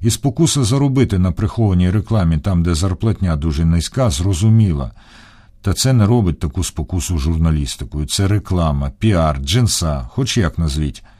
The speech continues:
Це облуда і шкідлива облуда. Перше. Вона порушує основну угоду з читачами,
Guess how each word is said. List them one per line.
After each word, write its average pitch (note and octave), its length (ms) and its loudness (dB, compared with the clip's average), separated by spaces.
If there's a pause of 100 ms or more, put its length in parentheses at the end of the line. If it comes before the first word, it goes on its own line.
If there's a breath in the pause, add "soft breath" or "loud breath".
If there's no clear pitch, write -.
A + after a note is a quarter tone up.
(460 soft breath)
Це A#2 180 2
облуда G2+ 800 2
і A2+ 100 2
шкідлива G2+ 560 2
облуда. D2 520 -2 (760 soft breath)
Перше. D#2+ 420 0 (240)
Вона A#2+ 300 2
порушує C3+ 520 0
основну A2+ 420 2
угоду C3 440 2
з A2 40 -2
читачами, F#2+ 800 -2